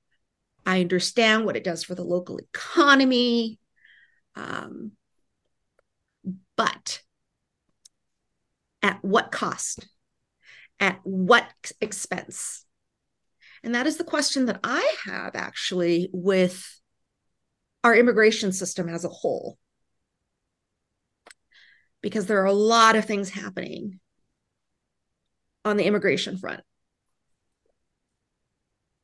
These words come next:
that keep families divided, that keep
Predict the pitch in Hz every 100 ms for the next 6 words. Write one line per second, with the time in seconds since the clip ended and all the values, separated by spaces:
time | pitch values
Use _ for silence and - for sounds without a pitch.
0 | - 180 214 202 196 - - - - _
1 | _ _ _ _ _ _ - - 277 262
2 | 269 _ _ - 233 214 226 240 240 277
3 | 269 277 - _ _ _ _ _ _ _
4 | _ _ _ _ _ _ - 185 147 180
5 | 254 302 - _ _ _ _ _ _ _
6 | _ _ _ _ _ _ _ _ _ _
7 | _ _ _ _ 185 185 202 190 - -
8 | - - 233 -